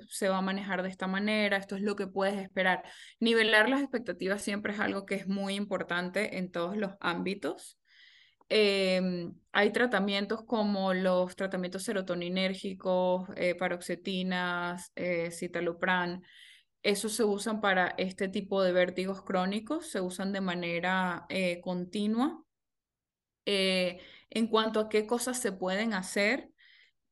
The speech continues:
evitar fumar, eh, mantener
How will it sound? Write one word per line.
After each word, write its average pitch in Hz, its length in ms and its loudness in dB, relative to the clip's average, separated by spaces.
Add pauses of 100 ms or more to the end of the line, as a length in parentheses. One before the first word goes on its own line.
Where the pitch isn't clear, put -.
(460)
evitar 202 600 4
fumar, 202 560 0 (720)
eh, 190 460 2
mantener 190 840 2